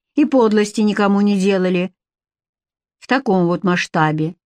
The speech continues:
Слушай, а ты не думала про последствия? Ну, например,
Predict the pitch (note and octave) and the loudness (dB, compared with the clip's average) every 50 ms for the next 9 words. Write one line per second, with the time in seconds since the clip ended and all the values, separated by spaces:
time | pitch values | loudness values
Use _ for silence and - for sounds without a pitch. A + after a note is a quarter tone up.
0 | _ _ _ _ _ _ _ _ _ _ _ _ _ - - - B3+ B3 F#3+ - | _ _ _ _ _ _ _ _ _ _ _ _ _ -16 -10 -4 -4 -2 -2 -4
1 | - - C3+ C3+ - _ _ - - - - F3+ G3+ - D4 C#4+ C#4+ C#4+ C#4 C#4 | -6 -8 -10 -10 -14 _ _ -18 -16 -10 -6 -6 -4 0 2 2 4 4 2 2
2 | E4 D#4+ C4 F#3 F3 D#3+ - F3+ F3+ - A#3+ B3 - - B3+ F#3+ D#3 D3+ - - | 2 2 2 2 0 -2 -2 -4 -4 -2 -2 -4 -4 -2 -2 -2 -2 -4 -6 -10
3 | - C3+ A2 G2 - _ _ _ _ _ _ _ _ _ - D4+ D#4 C4 G3 - | -8 -8 -8 -10 -12 _ _ _ _ _ _ _ _ _ 0 2 2 2 2 0
4 | F#3+ E3 E3 F3 F#3+ G3 F#3 | 0 0 0 0 0 -2 -4